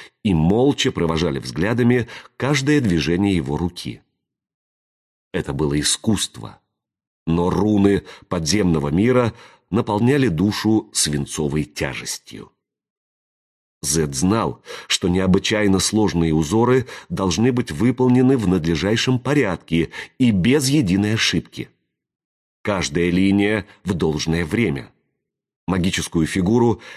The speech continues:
нельзя ни подправить, ни стереть, ни начать заново. Любая оплошность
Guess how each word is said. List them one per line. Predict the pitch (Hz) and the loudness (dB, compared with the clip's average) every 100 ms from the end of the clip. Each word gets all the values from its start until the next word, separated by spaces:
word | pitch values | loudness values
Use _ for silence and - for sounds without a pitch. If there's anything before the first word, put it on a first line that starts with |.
| - | -2
нельзя | 101 110 98 120 | 0 2 2 2
ни | 120 | 0
подправить, | 120 117 - 98 98 98 113 - - - | 0 -6 -6 -4 0 0 -2 -4 -12 -2
ни | 98 | 0
стереть, | 113 - 80 87 95 - _ _ _ | 0 0 0 0 -2 -10 _ _ _
ни | 104 | 0
начать | 123 90 - 78 | 0 0 -2 -4
заново. | 78 104 87 67 57 - _ _ _ _ _ _ _ | -2 -4 -4 -8 -14 -20 _ _ _ _ _ _ _
Любая | 95 110 101 69 | 0 2 0 -2
оплошность | 73 90 110 104 98 - | -2 0 0 0 -2 -4